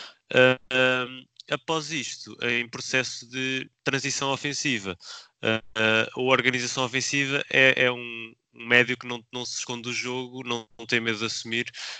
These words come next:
eh, e que, que leva muitas vezes a equipa para a frente, eh, eh, com a sua passada, eh, muito longa e, e com transições rápidas e que fazem dele um, um de uma das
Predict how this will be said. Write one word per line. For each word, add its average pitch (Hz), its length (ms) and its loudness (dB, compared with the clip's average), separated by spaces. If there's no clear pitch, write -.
eh, 113 380 6
e 117 100 -2
que, 107 380 -2
que 123 100 -4
leva 117 220 4
muitas 113 280 -6
vezes 110 260 -2
a - 20 0
equipa 113 280 -2
para 113 140 2
a 107 40 0
frente, 113 520 -4
eh, 113 480 2
eh, 110 460 -6
com - 120 -8
a 117 80 -2
sua 117 200 -6
passada, 107 720 4
eh, 101 280 2
muito 113 400 -10
longa 117 640 4
e, 110 540 2
e 101 440 0
com 107 140 -8
transições 104 520 -2
rápidas 110 720 0
e 107 240 0
que - 80 -10
fazem 104 260 0
dele 104 180 -4
um, 107 220 -14
um 110 140 -18
de 107 100 -18
uma 107 160 0
das 107 240 0